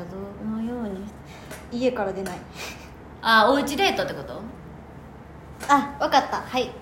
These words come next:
Speaker 2: はい。
Speaker 1: えっと、交通機関は使わないです。
Speaker 2: うんうん。
Speaker 1: 電車です。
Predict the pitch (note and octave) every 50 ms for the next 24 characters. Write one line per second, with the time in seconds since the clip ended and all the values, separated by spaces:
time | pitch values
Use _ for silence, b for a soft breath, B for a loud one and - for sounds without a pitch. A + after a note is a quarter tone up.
0 | - - - A#3+ G3 - - - - - A#3+ B3+ B3 B3 - - C#4+ B3+ G#3+ -
1 | - - - - - - - - - - - - - F#4+ F#4+ F#4+ F#4+ F#4+ - F4+
2 | F4+ F4+ - - C#4+ A#3 G3 F#3+ F#3+ G3 G#3+ G3+ F3 - - - - - - -
3 | - B3 A3 G#3+ G#3+ G3 E3 - - - - - - - - - - - A#3+ A3
4 | A3 - - B3 A#3+ A#3+ A3+ A#3+ A3+ G#3+ G#3+ G#3+